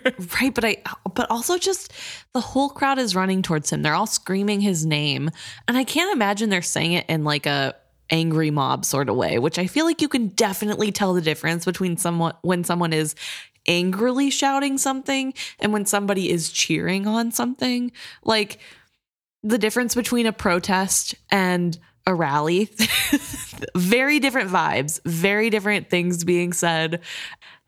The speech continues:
I just can't imagine that he's, like, hearing all these people chant his name and he's like, "That sounds like it could be an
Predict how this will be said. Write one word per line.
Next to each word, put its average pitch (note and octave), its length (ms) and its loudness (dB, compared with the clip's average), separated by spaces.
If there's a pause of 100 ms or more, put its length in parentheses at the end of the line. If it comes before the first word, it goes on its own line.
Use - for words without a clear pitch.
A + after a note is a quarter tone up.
(360)
I A3+ 120 4
just B3 240 0
can't C#4 240 2
imagine A#3+ 400 2
that G#3+ 160 2
he's, A3 200 2
like, G#3 140 2
hearing A3 260 2
all G#3 120 2
these G#3 120 2
people G#3 280 2
chant F3 420 0
his E3+ 260 2
name D3+ 380 2
and C#3 80 0
he's D3 160 2
like, C#3 200 0 (100)
"That E3 180 2
sounds D3 260 -4
like C3 200 -2
it - 80 -12
could D3+ 160 -4
be C3+ 160 2
an C#3+ 160 -2